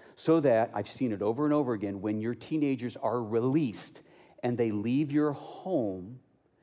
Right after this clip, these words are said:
and they leave your home for the first time on their own,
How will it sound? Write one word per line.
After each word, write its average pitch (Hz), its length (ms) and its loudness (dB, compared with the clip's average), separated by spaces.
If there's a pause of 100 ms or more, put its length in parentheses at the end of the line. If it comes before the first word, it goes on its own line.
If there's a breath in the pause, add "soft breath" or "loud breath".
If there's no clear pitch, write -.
(240 soft breath)
and 113 100 -4
they 117 140 4
leave 131 320 0
your 147 140 2
home 117 560 -2 (480 soft breath)
for 131 120 0
the 110 100 0
first 147 380 0
time 139 240 0
on 127 220 2
their 131 140 0
own, 98 440 -4